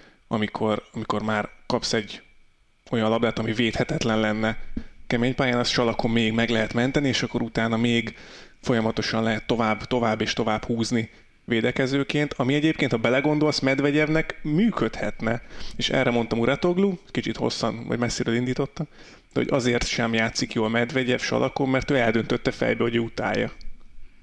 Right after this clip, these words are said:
És úgy nem tudsz nagy dolgokat, vagy komoly eredményeket elérni, hogyha te kategorikusan kijelented, hogy már pedig én gyűlölöm a salakot.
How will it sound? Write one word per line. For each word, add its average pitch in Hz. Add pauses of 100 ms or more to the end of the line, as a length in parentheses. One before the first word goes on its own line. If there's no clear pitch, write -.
(140)
És 120
úgy 120
nem 131
tudsz 110
nagy 110 (200)
dolgokat, 110
vagy 110 (320)
komoly 110
eredményeket 113
elérni, 123
hogyha 120
te 120 (920)
kategorikusan 110
kijelented, 107
hogy 113
már 120
pedig 110
én 120
gyűlölöm 110
a 113
salakot. -